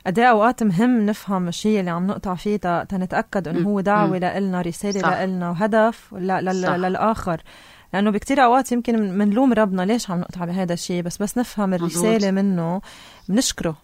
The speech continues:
Speaker 1: نقول له: "ميرسي إنه
Speaker 2: انتبه،
Speaker 1: قطعت
Speaker 2: أنا
Speaker 1: هذا
Speaker 2: رغم،
Speaker 1: الشيء."
Speaker 2: أنا رغم إيماني، أنا مرقت بفترات
Speaker 1: طبيعي،
Speaker 2: كنت
Speaker 1: نحن
Speaker 2: أقول
Speaker 1: بشر.
Speaker 2: أوقات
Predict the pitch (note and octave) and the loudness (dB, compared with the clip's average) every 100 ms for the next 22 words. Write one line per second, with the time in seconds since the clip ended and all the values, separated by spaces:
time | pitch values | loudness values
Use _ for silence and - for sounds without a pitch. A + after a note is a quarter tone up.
0 | - F#3 G#3 G3+ F#3+ - A#3+ G3+ A3 A3 | -8 -2 0 2 0 0 0 2 2 4
1 | G3 A3+ A3 A3 A#3 A#3+ - A3 G#3+ A3 | 4 4 4 4 4 4 4 4 4 4
2 | A#3+ F3 E3+ F3+ F3+ E3+ A3+ - - F#3+ | 2 2 4 4 4 2 -2 -8 -6 0
3 | F#3 F3 F3 F#3 - E3+ D#3 D3+ - E3 | 0 0 0 2 2 0 -6 -8 -6 -4
4 | D#3 - G#3+ A3 D#4 G#3 F#3 F#3+ A3 G#3+ | -4 -4 -2 0 0 -2 -2 -2 2 2
5 | A#3+ A3+ F#3 D#3 | 2 2 0 -2